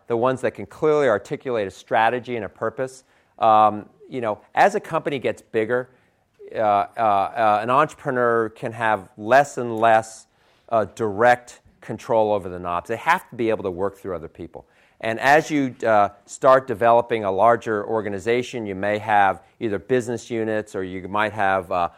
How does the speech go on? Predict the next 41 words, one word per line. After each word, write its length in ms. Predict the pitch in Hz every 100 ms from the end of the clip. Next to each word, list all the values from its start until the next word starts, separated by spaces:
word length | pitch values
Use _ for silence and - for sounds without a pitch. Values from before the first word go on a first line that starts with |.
| _
functional 600 | - 131 123 - 120 110
units. 480 | 104 107 101 - - _ _ _ 131
And 440 | 123 120 117 113
you're 220 | - 131 156
gonna 220 | 196 151
be 540 | 107 131 123 120 - -
less, 640 | 113 127 147 - - -
you're 100 | 139
gonna 120 | 135 143
have 200 | 139 120
your 100 | 110
hands 360 | 123 127 110
less 300 | 107 131 135
and 100 | 127
less 220 | 117 113
on 120 | 113 104
the 80 |
operations. 560 | 95 95 98 98 92 82
So 260 | - 107 - _
what 200 | 123 127
you 80 | 240
have 120 | 330
to 80 | -
do 200 | 104 120
is 100 | 113
you 60 | 147
have 80 | -
to 80 |
create 260 | - 151 151
a 40 |
culture 600 | 151 - 160 156 101 95 - _ _
where 260 | 120 120 117
everybody 720 | 139 147 147 131 127 120 117 - _
understands 880 | 127 135 131 - 131 131 135 139 - _ _
what 480 | - 113 123 127 -
the 60 | 104
big 380 | 90 123 123 127
purposes 640 | 131 120 127 - 120 110
of, 300 | 110 101 90
of, 400 | 104 101 101 90
uh, 260 | 95 90